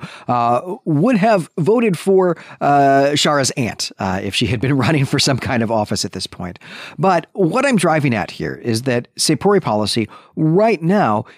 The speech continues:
is simply to refuse to repair the damage done by the blink, uh, to prevent the Continentals from developing a fully functioning civilization again.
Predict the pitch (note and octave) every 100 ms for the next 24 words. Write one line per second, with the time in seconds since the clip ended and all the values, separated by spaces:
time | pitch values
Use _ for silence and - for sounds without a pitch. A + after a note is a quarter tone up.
0 | - C#3+ - D#3 D#3 - C#3 C#3+ - F#3
1 | B3 C#4+ G#3 G3+ - G3 D4+ - G#2 G2+
2 | D#3 C3+ D3+ G#3 A3+ A#2+ A#2 F#3 A3 E3
3 | F#3 D3 F#3 - - - _ - A#2+ -
4 | D3+ C3+ G#3+ G#3+ F3 D#3+ B2 A#2 C3 A#2+
5 | - A#2 C#3 D3+ _ C3 A2+ G#2+ C#3 E3
6 | D3+ - B2 A#2+ A#2+ - - C3 D#3 F#3
7 | F3+ D#3+ B2+ - - E3+ B3+ A3 B2 G3+
8 | C4+ - E2+ F#2+ E2 E2